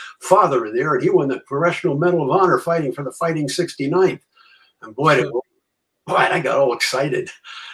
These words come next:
Speaker 1: And so I looked, called him up, and I said, "Well, who I was?" I said, "Are, i-, is this Richard O'Neill's, uh, son?" He said, "Yeah, I'm William Donovan O'Neill."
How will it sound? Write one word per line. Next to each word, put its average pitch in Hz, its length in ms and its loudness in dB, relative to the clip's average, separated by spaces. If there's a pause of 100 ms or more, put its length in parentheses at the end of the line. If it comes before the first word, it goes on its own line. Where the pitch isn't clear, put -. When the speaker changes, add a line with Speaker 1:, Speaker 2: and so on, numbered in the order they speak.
(120)
Speaker 1:
And 123 360 2
so 127 240 0
I 107 120 -2
looked, 123 340 -4
called 165 300 6
him 139 100 -2
up, 147 320 0 (1120)
and 123 200 2
I 117 100 2
said, 127 340 -6
"Well, 190 140 0
who 160 160 4
I 143 120 6
was?" 127 240 2
I 131 60 0
said, 127 260 4
"Are, - 240 0 (640)
i-, 123 180 -6
is 123 240 -2
this 143 260 -2
Richard 147 300 0
O'Neill's, 131 600 2 (360)
uh, 110 220 -12 (480)
son?" 208 340 4
He 113 120 -6
said, 135 260 -2
"Yeah, 139 220 2
I'm 139 140 2
William 151 420 4
Donovan 139 420 0
O'Neill." 156 560 4